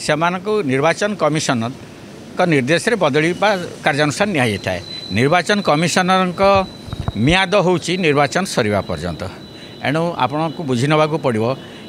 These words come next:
ଏଇ ଯୋଉ ନିର୍ଦ୍ଦେଶ ବା ଏଇ ଯୋଉ କାର୍ଯ୍ୟାନୁଷ୍ଠାନ ଗ୍ରହଣ କରାଯାଇଛି, ଇଏ ନିର୍ବାଚନ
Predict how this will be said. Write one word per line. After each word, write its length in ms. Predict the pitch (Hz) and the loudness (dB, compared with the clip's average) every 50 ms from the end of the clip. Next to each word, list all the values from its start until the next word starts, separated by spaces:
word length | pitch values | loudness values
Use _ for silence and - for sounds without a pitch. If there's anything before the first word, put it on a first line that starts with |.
| - - | -8 -4
ଏଇ 120 | 156 180 175 | -2 0 2
ଯୋଉ 120 | 190 190 180 - - - - - 123 120 | 2 2 0 0 -6 -14 -10 -4 0 0
ନିର୍ଦ୍ଦେଶ 320 | 127 117 110 143 160 - - 196 | 0 2 2 2 2 2 2 0
ବା 60 | 190 175 165 | 2 2 2
ଏଇ 60 | 160 | 2
ଯୋଉ 140 | 156 170 160 - | 0 -2 0 0
କାର୍ଯ୍ୟାନୁଷ୍ଠାନ 460 | 147 131 131 147 151 131 - - 160 165 139 | 0 2 2 0 0 0 0 -2 0 0 0
ଗ୍ରହଣ 180 | 120 120 139 156 151 | 0 2 0 2 0
କରାଯାଇଛି, 440 | 151 151 156 151 131 113 101 - 131 165 - - - - | 2 2 4 2 2 2 0 -4 -6 -8 -8 -12 -12 -2
ଇଏ 100 | - 190 | 0 2
ନିର୍ବାଚନ 500 | 170 156 147 147 175 185 180 - 226 233 | 2 4 4 4 4 4 4 2 0 0